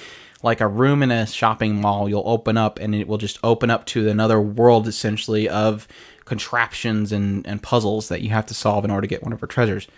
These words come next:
And she also has special Nanana, uh, treasures that are essentially, they have special abilities about them. There's a, there's a tea kettle that you put water in, it makes tea,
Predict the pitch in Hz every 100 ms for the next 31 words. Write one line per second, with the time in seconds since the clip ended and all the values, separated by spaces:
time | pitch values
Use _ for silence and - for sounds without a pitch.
0 | - - - _ _ - 180 214 196 190
1 | 180 156 151 - - - 160 156 147 131
2 | 120 113 113 110 - _ - 110 110 104
3 | 104 104 _ _ _ _ _ - - 120
4 | 117 113 107 - - _ _ _ _ _
5 | _ _ 85 110 - 175 165 139 120 135
6 | 127 113 - 117 104 104 110 110 107 120
7 | 104 113 113 131 117 110 110 107 - -
8 | 156 143 151 135 131 107 135 98 120 123
9 | 123 123 120 113 104 107 - - 139 139
10 | 135